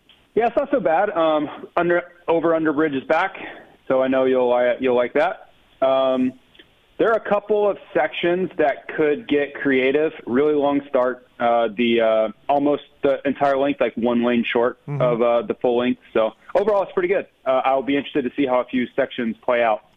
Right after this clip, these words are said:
Speaker 1: but, uh, not, not too bad.
Speaker 2: We had Eli on the show Monday, and, uh, we're gonna have Chiz later on, I think, today on this show. But the Oakland track was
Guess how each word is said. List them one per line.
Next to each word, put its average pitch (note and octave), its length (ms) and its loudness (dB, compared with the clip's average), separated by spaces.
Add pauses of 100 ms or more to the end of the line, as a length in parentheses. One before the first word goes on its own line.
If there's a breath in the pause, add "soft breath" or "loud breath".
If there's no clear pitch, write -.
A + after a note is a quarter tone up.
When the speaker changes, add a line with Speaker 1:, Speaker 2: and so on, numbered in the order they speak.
(100)
Speaker 1:
but, A2 160 0
uh, A2 120 2
not, C3+ 220 -2
not C#3+ 200 -2
too C#3+ 60 -4
bad. A2+ 180 0 (120)
Speaker 2:
We E3 120 0
had F3 160 0
Eli E3+ 300 0
on D#3+ 60 0
the D#3 60 0
show D#3 240 0
Monday, D#3 560 0
and, C3 480 0
uh, A#2+ 320 2 (640 loud breath)
we're C#3 80 -2
gonna D3+ 140 2
have D3+ 140 -2
Chiz D#3+ 320 0
later D3 260 2
on, C#3+ 180 -2
I B2+ 60 -2
think, D3+ 240 -4
today D3 240 0
on C#3 140 0
this D3+ 120 -2
show. C#3 240 0
But C3 240 -4 (360 loud breath)
the E3+ 140 0
Oakland G#3 400 0
track G#3 460 0
was E3 540 0